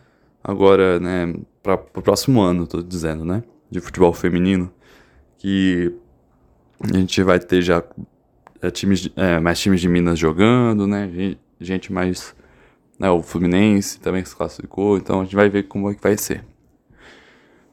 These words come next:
Né, então, vamos lá, do clássico paulista que teve, na, né, já rolou no jogo de ida ali fi-, e ficou empatado. O único jogo que ficou empatado, né, foi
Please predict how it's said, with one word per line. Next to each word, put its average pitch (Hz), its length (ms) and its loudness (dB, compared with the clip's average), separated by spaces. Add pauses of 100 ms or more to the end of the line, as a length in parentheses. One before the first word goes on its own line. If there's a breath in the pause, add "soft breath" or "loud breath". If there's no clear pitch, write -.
(340 soft breath)
Né, 117 160 0
então, 160 400 4
vamos 160 220 6
lá, 139 160 2
do 131 160 0
clássico 135 720 0
paulista 113 500 2
que 127 140 -12
teve, 123 400 0 (580)
na, 87 580 -4 (340)
né, 104 200 -2 (200)
já 87 200 2
rolou 87 640 2
no 85 140 0
jogo 87 240 0
de 98 240 0
ida 101 160 0
ali 98 180 0
fi-, 117 160 -8
e - 80 2
ficou 127 260 0
empatado. 104 540 0
O - 20 -4
único 107 440 -4
jogo 98 240 0
que - 60 -18
ficou - 180 -4
empatado, 101 600 0
né, 95 160 -4
foi 92 320 -2